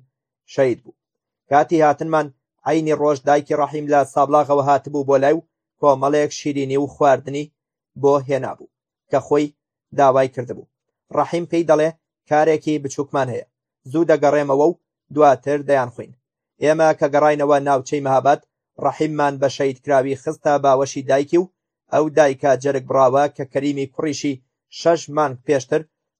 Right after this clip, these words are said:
واتە لە بیست و پێنجی شەشی هەزار و نۆسەد و هەشتا و یەک بە دەستی جەلادانی کۆماری ئیسلامی ئیعدام کرابوو. ڕەحیمیشی بە دەستی خۆی لە حاجیاڵی کەند ناشت و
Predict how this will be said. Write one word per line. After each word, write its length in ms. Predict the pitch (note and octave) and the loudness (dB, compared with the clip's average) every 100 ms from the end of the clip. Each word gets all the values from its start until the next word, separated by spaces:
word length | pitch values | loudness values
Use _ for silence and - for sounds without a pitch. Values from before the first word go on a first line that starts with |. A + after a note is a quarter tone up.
| C#3 | 0
واتە 280 | C3+ B2+ D3+ | 0 2 -2
لە 60 | D3 | -2
بیست 220 | C#3+ - | -4 -12
و 80 | C#3 | -8
پێنجی 320 | C#3+ C#3 C#3 | -6 -4 -6
شەشی 260 | - C#3 D3+ | -8 -4 -4
هەزار 220 | C3 C#3+ C#3 | 0 0 0
و 100 | C#3 | -4
نۆسەد 280 | B2+ - D3+ | -6 -8 -4
و 100 | D3+ | -4
هەشتا 220 | B2 D3 | 0 0
و 80 | C3+ | 0
یەک 120 | C3+ - _ _ _ - | -2 -4 _ _ _ -6
بە 80 | C3 | -2
دەستی 420 | C#3+ D3 D#3+ D3+ | -2 -2 -6 -2
جەلادانی 640 | D#3 C#3+ C#3 C3+ C#3+ C#3 C3+ | -2 0 0 2 0 -4 -4
کۆماری 440 | C#3 C3+ C3+ C3 C3 | -2 0 0 -2 -10
ئیسلامی 480 | C#3+ D3 C3 C3 A#2 | -8 -2 0 -2 -6
ئیعدام 360 | C3+ B2+ C3+ B2+ | -6 -2 -4 -2
کرابوو. 420 | C3+ A#2+ C#3+ D#3 _ _ _ - | -2 -2 -2 -6 _ _ _ -6
ڕەحیمیشی 680 | C3+ C3 D#3 D3 C3+ C#3+ C3+ | -4 -2 -4 -6 -6 -6 -4
بە 80 | |
دەستی 360 | C3+ C#3 - C3 | -2 -4 -4 -8
خۆی 200 | C#3 C3+ C3+ | -4 -2 2
لە 80 | C3 | 0
حاجیاڵی 600 | - C3+ B2+ C3+ B2+ A#2+ | 2 0 2 0 0 -6
کەند 180 | C#3 B2+ | -8 -6
ناشت 320 | C3+ C3+ - | -2 -2 -2
و 180 | C3+ | -8